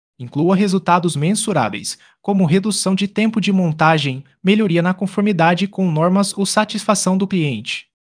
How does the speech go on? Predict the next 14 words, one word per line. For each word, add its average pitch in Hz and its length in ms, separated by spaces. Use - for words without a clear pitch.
O - 40
que 165 100
você 175 180
precisa 202 400
mostrar 185 400
na 202 120
contratação 196 720
por 196 160
competência? 190 640
Sua 214 260
apresentação 185 800
precisa 196 360
ter 190 180
clareza. 151 540